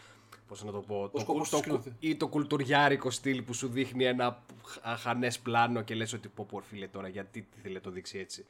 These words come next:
Speaker 2: Ναι.
Speaker 1: Στο φέρνει πολύ πιο, πολύ πιο αβίαστα και πολύ πιο εύκολα. Ε,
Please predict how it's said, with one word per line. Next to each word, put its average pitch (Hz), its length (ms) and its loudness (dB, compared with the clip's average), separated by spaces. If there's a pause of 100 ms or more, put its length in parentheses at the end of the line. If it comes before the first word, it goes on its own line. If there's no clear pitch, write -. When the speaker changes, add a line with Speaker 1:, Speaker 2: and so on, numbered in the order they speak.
(360)
Speaker 2:
Ναι. 127 100 -8
Speaker 1:
Στο 120 160 -6
φέρνει 202 260 -2
πολύ 202 240 0
πιο, 165 220 -4 (1200)
πολύ 131 200 -8
πιο 143 180 -4
αβίαστα 139 340 -4
και 135 120 -10
πολύ 139 180 -4
πιο 117 180 -6
εύκολα. 87 440 -10 (840)
Ε, 98 760 -6